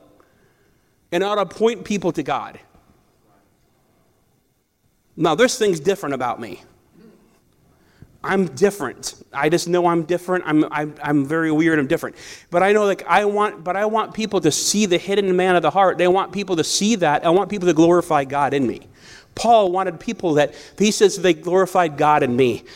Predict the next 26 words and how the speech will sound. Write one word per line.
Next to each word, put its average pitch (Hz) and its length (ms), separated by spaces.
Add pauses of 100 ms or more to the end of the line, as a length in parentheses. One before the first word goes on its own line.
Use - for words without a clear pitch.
(140)
They 180 100
saw 240 240
the 226 100
change 226 420
in 190 120
Paul's 185 380
life, 180 300
and 170 120
they 165 60
wanted 180 260
to 156 60
glorify 175 540
God 147 480
in 156 200
him. 131 300 (400)
So - 140
the 202 60
standards 269 540
that 220 180
we 208 140
must 180 360
have, 175 640 (220)
even 240 220
on 220 120
the 180 80
physical, 185 680